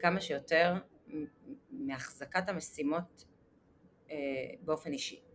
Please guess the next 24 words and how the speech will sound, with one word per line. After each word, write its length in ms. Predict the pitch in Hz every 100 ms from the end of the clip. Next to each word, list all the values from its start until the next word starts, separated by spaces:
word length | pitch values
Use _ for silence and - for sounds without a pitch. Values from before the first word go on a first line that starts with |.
| - - - - - - - -
בעצם 240 | 254 269
יש 140 | 254 233
הרבה 180 | 202
משימות 500 | 220 226 180 165 185
שאני 260 | 180 170 147
יכולה 280 | 147 226 254
לעשות 260 | 277 254
אותן, 380 | 254 254 156 160 170 170
ואני 220 | 170 175
אעיף 240 | 190 -
אותן, 380 | 254 147 139 139 - _ _ - _ _ -
אבל 200 | - 156
לא, 180 | 240 165
אני 120 | 147
מעבירה 340 | 143 139 151
אותן 160 | 202 226
לעובדים 320 | 196 175 220
שלי. 300 | 233 - - - - _ _ _ -
אבל 120 | 151
נכון, 420 | 170 175 359 285 - - _ _ _ _ _ -
יכולתי 280 | 320 539 605
לעשות 360 | 480 - 240 180
אותם 280 | - 190 175
ולשחרר 460 | 175 180 151 196